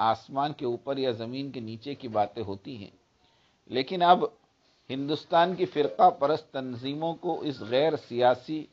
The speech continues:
शोर और शोरिश से दूर खालिस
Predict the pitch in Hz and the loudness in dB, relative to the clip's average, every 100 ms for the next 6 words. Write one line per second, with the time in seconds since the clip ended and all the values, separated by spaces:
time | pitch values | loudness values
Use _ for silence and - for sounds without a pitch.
0 | _ _ _ _ _ _ - - - 143 | _ _ _ _ _ _ -20 -16 -6 0
1 | 160 143 - - _ _ _ _ _ _ | 4 2 0 -20 _ _ _ _ _ _
2 | 120 139 - - 151 170 196 - 160 135 | 4 4 2 0 2 2 0 0 -2 2
3 | 160 170 - _ _ _ - - 131 151 | 2 2 -2 _ _ _ -20 2 6 8
4 | 185 - | 6 0